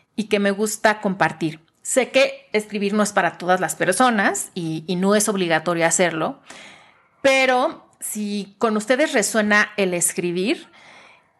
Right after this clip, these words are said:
puede ser algo muy positivo porque nos ayuda a conocernos mejor, y a hacer autorreflexión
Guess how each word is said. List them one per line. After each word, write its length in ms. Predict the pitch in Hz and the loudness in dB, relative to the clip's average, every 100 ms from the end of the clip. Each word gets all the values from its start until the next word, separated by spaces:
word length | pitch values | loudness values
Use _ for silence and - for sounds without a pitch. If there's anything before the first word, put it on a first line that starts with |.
| _ | _
puede 180 | - 247 | 0 0
ser 140 | 247 240 | 4 2
algo 160 | 208 | 2
muy 160 | 196 190 | -2 0
positivo 600 | 214 214 190 170 170 165 | -2 -2 -6 -4 -4 0
porque 640 | 196 196 214 214 240 _ | 0 0 0 0 -2 _
nos 280 | 226 247 240 | -2 0 2
ayuda 640 | 240 247 302 311 359 - - | 0 0 2 4 2 0 0
a 500 | 214 214 220 - - | 2 4 2 -2 -4
conocernos 680 | 208 196 196 226 214 220 214 | -4 -2 0 0 0 -2 -2
mejor, 480 | 165 - 160 330 - _ _ _ _ _ _ _ _ | -6 -4 -4 -4 -8 _ _ _ _ _ _ _ _
y 880 | 254 254 247 240 240 233 233 240 - - | -4 -2 -2 -2 -2 -2 -2 -4 -6 0
a 160 | 214 | 2
hacer 400 | 214 - 247 240 226 | 2 2 2 2 0
autorreflexión 1200 | 226 226 185 175 180 156 - - 175 165 311 | 0 -2 -2 -2 -4 -6 -4 -4 -2 -2 -4